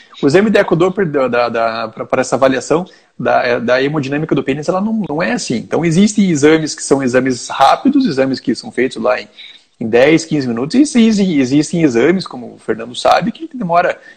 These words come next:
quase uma hora pra fazer, né? Então, é, é, é, é um exame diferente, é um exame que realmente também precisa ser feito, é, é, por quem se dedica a fazer isso aí, né? É, inclusive, é,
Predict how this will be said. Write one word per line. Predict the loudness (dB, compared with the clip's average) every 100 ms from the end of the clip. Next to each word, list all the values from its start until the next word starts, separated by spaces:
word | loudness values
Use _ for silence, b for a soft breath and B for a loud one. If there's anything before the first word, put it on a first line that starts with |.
| b
quase | 0 2 2
uma | 4
hora | 6 6 4 -2
pra | -16
fazer, | -16 -14 -14 -16 _
né? | -16 -16 b b _
Então, | -12 -4 -2 -2 -2
é, | -2
é, | 0 0 0 -2 -2 -4 -4 -4 -6 -10 -8
é, | -6 -6 -4
é |
um | -2 -2
exame | -2 -2
diferente, | -4 -2 -2 -2 0 0
é |
um |
exame | 0 -2 -2
que | -2 -2
realmente | -2 -2 -2 -2
também | 0 0 0
precisa | -4 -4
ser | 0 0
feito, | 2 0 0 -6 B B B _
é, | 0 4 4 2 -4 -14 _ _ _ _ _ _ -6
é, | -2 0 -2
por | -4 -4 0
quem | 0 2
se | 2
dedica | 2 2 2 0 -2
a |
fazer | 0 0
isso | 0 -2
aí, | -4 -2 -4
né? | -6 -8 B B B B -2
É, | 2 4 4 2
inclusive, | 0 2 4 4 4 6 4 4
é, | -2 -4 -4